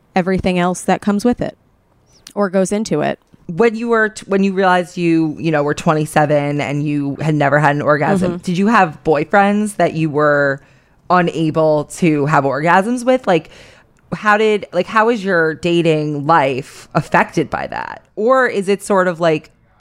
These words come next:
Speaker 2: women are just sort of expected to take it or leave it?
Speaker 1: Mm. I have, like, a weird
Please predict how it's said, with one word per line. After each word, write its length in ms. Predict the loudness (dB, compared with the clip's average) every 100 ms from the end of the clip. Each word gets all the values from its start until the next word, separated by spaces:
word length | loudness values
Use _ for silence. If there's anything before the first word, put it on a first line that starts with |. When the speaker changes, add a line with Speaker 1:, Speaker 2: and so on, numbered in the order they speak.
| _ _ -8
Speaker 2:
women 400 | 0 2 2 2
are 120 | 0
just 240 | 0 -2
sort 220 | 2 2
of 100 | 2 -2
expected 680 | -4 0 0 2 0 0
to 600 | 0 2 2 0 -2 -6 -14 _ _ _ _ -2
take 200 | 0 2
it 60 | 2
or 140 | 2
leave 260 | 4 2 0
it? 180 | -4
Speaker 1:
Mm. 720 | -4 -2 0 0 -2 -2 -4 -8 -18 _ _ _ _ _ _ _ _ _ _
I 140 | -10
have, 100 | -4
like, 160 | -4 -2
a 80 |
weird 600 | -2 0 2 0 0 -2